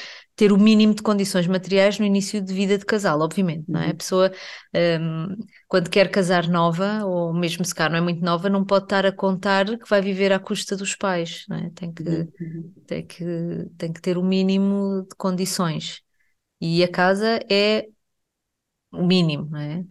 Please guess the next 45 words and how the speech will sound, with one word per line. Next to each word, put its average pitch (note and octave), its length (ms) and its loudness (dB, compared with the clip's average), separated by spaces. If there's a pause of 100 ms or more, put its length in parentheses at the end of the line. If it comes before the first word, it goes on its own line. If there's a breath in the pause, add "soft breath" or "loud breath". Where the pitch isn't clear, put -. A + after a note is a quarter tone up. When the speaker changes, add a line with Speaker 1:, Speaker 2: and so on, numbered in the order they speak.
Speaker 1:
E D#3+ 100 -4
o D3+ 40 -4
pap-, E3 280 -4
o E3+ 40 -10
próprio F3 320 0
Papa E3+ 240 0
Francisco F3 480 -4
diz F#3+ 160 0
aqui, G3+ 480 -2
é, D#3+ 80 0 (380)
a D#3+ 100 -4
casa E3 320 0
é G3 80 2
essencial. G3+ 680 2 (320 loud breath)
Speaker 2:
Mas D#3+ 180 4
não D#3+ 120 4
tem F3 160 6
de F3 80 2
ser F3 180 4
logo F#3 380 6
aquela F#3+ 400 4
casa F#3 400 2
de F3+ 100 -10
família F#3+ 760 2
de F#3 160 -2
que F#3 120 -10
vai F3+ 160 4
ser, F3+ 340 -2
eh, F#3 340 0 (220)
nos F3+ 160 -2
próximos F3+ 460 0
trinta F3+ 380 2
anos, F#3 260 0
Speaker 1:
Pois B3 100 2
Speaker 2:
não - 20 4
é? A3 60 6
Speaker 1:
não, A#3 60 4
Speaker 2:
Pode C#4 180 -2
ser G3+ 100 0
Speaker 1:
e, D3 60 0
Speaker 2:
para A3+ 120 2
Speaker 1:
e G#3 40 6
Speaker 2:
um E3 40 4
Speaker 1:
precisamente D3+ 80 -2
Speaker 2:
T E3 200 4